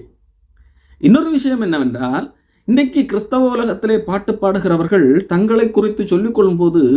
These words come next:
"எங்கள் பாடல் மூலமாக அநேக கடவுளை அறியாத மக்கள் அல்லது இந்துக்கள் இந்த பாடலை விரும்பி கேட்கிறார்கள், இந்த பாடல் மூலமாக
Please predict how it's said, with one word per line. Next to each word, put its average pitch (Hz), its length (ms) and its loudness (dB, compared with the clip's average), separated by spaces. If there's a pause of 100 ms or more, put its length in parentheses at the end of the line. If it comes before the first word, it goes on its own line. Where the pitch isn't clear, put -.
(280)
"எங்கள் 220 460 4
பாடல் 233 440 -6
மூலமாக 208 500 0 (500)
அநேக 208 440 2
கடவுளை 202 480 -2
அறியாத 202 380 2
மக்கள் 170 280 -4
அல்லது 151 240 2
இந்துக்கள் 190 560 2 (1300)
இந்த 170 160 4
பாடலை 202 440 0
விரும்பி 202 360 0
கேட்கிறார்கள், 151 680 -2 (1040)
இந்த 170 200 0
பாடல் 240 380 -2
மூலமாக 196 460 0